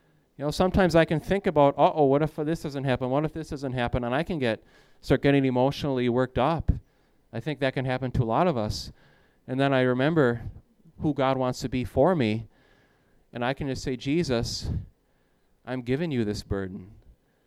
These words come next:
Or there can be conflict. There can be something in my life that's a challenge that I don't have the answer for, and I can get overwhelmed. But if I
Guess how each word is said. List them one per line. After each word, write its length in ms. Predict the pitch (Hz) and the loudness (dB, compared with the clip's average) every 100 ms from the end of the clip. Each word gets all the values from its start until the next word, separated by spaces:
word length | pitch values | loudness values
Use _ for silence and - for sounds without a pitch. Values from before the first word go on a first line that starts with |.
| _ - | _ -4
Or 80 | |
there 100 | 139 | -2
can 100 | 151 | -2
be 120 | 151 156 | -2 0
conflict. 600 | - 160 175 - 127 - | 2 2 0 -2 -6 -2
There 140 | 143 | -4
can 140 | 165 | -2
be 80 | 139 | -6
something 440 | 123 151 147 160 139 | -2 -2 0 0 0
in 120 | 127 | 2
my 180 | 131 151 | 2 2
life 420 | 156 160 131 131 | 4 4 2 0
that's 220 | 131 - | -6 -6
a 40 | |
challenge 600 | - - 147 165 123 123 | -8 -2 0 0 0 -4
that 160 | - 123 | -6 0
I 100 | 135 | 2
don't 140 | 151 | 2
have 160 | 131 123 | -2 -4
the 80 | 123 | -4
answer 340 | 123 156 170 | -4 -4 -6
for, 380 | 139 104 101 107 - - _ _ _ | -2 0 0 -2 -6 -20 _ _ _
and 80 | 120 | -2
I 40 | 139 | -2
can 80 | |
get 120 | 151 135 | 0 0
overwhelmed. 720 | 131 131 123 180 107 95 - _ _ _ _ _ _ _ _ _ | 0 0 0 -2 -4 -8 -14 _ _ _ _ _ _ _ _ _
But 140 | 139 | -2
if 160 | 143 151 | -2 -2
I 140 | 135 | -6